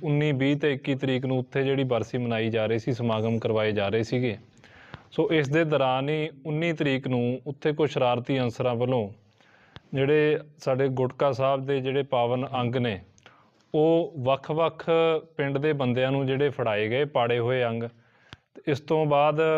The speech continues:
ਪੰਡਾਲ ਦੇ ਵਿੱਚ ਵੀ ਉਹ ਅੰਗ ਮਿਲੇ ਤੇ ਪਿੰਡ ਦੀਆਂ ਜਿਹੜੀਆਂ ਗਲੀਆਂ ਦੇ ਵਿੱਚ ਵੀ ਉਹ ਅੰਗ ਖਿੰਡਾਏ ਗਏ। ਤੇ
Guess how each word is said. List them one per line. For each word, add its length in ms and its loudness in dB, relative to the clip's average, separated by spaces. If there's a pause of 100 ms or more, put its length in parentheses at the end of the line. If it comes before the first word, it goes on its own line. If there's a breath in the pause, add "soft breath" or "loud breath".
(220)
ਪੰਡਾਲ 460 2
ਦੇ 100 2
ਵਿੱਚ 280 -2
ਵੀ 160 0
ਉਹ 340 2
ਅੰਗ 160 -2
ਮਿਲੇ 340 0 (920 soft breath)
ਤੇ 420 2 (240)
ਪਿੰਡ 220 -2
ਦੀਆਂ 220 0
ਜਿਹੜੀਆਂ 320 2
ਗਲੀਆਂ 440 0
ਦੇ 80 2
ਵਿੱਚ 260 0
ਵੀ 140 2
ਉਹ 160 4
ਅੰਗ 180 0
ਖਿੰਡਾਏ 420 -2
ਗਏ। 120 -8 (760 soft breath)
ਤੇ 80 -20